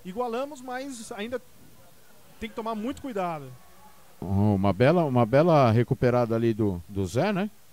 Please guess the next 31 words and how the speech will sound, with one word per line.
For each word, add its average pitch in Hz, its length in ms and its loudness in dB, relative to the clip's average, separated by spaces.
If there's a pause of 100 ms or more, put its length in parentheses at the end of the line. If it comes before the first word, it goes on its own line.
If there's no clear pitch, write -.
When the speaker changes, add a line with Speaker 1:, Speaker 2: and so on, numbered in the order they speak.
(380)
Speaker 1:
Do 160 120 -12
Zé, 185 160 -4
Speaker 2:
Hum. 220 40 -6
Speaker 1:
mas 208 240 -8
deu 208 680 -6
penal 190 280 -10
pro 196 100 -16
Chile 202 200 -16
como 214 240 -16
um 208 40 -16 (140)
corta-luz 190 600 -10 (400)
Speaker 2:
Ah, 120 640 6
Speaker 1:
do 110 40 4
time 101 140 4
Speaker 2:
tá. - 60 -6
Speaker 1:
brasileiro. 80 440 -2 (360)
Speaker 2:
Exatamente, 104 840 -2
alguém 101 320 0
fez 123 300 -2
ali 113 140 0
um 117 60 0
corta-luz 104 680 -2
ali 135 420 0
e 120 40 -2
penal 117 520 0
e 135 60 4
vai 95 320 2
pros 208 220 -4
postes 175 380 -2
de 175 60 -2
novo. 117 280 -2